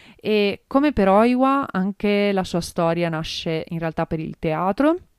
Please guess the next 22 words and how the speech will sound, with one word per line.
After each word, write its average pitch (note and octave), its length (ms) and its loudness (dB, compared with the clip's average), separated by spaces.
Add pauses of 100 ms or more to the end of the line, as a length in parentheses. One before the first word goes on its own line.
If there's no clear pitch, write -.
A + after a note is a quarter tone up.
(600)
prima C4 420 -2
per E3+ 540 0
il D#3+ 580 -2
teatro E3 400 -2
Bunraku D#3+ 800 -4 (260)
e C#4+ 100 -6
poi F#3 200 2
con E3+ 160 -2
altri E3 420 -2
adattamenti F3+ 760 0
tipo, D#3+ 460 -4 (300)
eh, D#3 380 -6
quello E3 200 0
per E3 140 -4
il D#3+ 120 -6
teatro D#3 340 -4
delle E3 200 -2
bambole G#3+ 720 2
oppure E3 360 -4
sempre D#3+ 360 -8
il D#3 80 -8
kabuki, A3+ 760 0